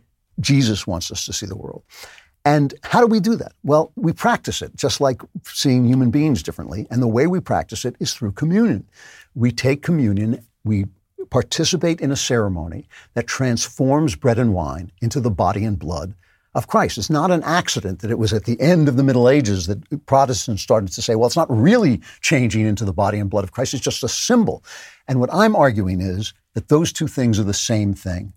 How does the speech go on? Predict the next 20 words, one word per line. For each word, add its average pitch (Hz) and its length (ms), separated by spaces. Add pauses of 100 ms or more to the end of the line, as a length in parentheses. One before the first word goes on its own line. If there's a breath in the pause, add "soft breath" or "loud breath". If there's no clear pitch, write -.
(280 soft breath)
that 104 180
we 151 240
have 101 200
the 123 60
capacity 101 800
to 110 80
see, - 640 (340 soft breath)
to - 80
f-, - 180
taste, - 540 (240 soft breath)
to 127 100
feel 107 720
the 113 80
body 104 360
and 110 120
blood 101 200
of 95 80
Jesus 95 340
Christ - 380 (440 soft breath)
in 120 380